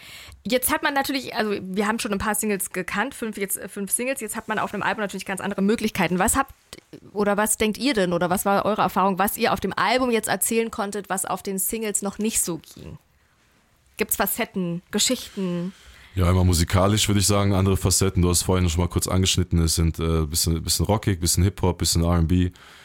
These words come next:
Speaker 2: Und wenn man das so, so drüber spricht, ist natürlich alle Sachen, die, die wir auch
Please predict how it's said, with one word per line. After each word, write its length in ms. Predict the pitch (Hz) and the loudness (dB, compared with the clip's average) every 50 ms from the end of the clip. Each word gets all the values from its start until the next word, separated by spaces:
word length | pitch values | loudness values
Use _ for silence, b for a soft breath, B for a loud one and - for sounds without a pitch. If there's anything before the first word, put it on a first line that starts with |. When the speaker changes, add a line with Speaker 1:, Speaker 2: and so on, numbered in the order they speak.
| B B B | B B B
Speaker 2:
Und 200 | - 80 80 76 | 0 0 0 2
wenn 100 | 78 82 | 2 2
man 120 | 85 85 82 | 2 4 2
das 140 | 82 80 - | 2 2 2
so, 240 | 87 85 82 80 | 2 2 2 2
so 280 | 80 78 76 82 82 82 | 0 0 0 0 0 0
drüber 260 | 73 82 82 82 82 | 0 0 0 0 0
spricht, 360 | 80 - - 95 92 - - | 0 0 -2 -2 -2 -2 -2
ist 140 | 87 82 - | -2 -2 0
natürlich 440 | 90 82 - - 87 85 - - 85 | -2 -2 0 0 0 0 0 0 0
alle 120 | 82 85 | 0 2
Sachen, 300 | 82 82 85 85 90 82 | 2 2 2 2 2 0
die, 80 | 78 78 | 0 -2
die 120 | 80 82 78 | -4 0 0
wir 140 | 85 85 82 | 2 2 2
auch 120 | 80 - | 0 -2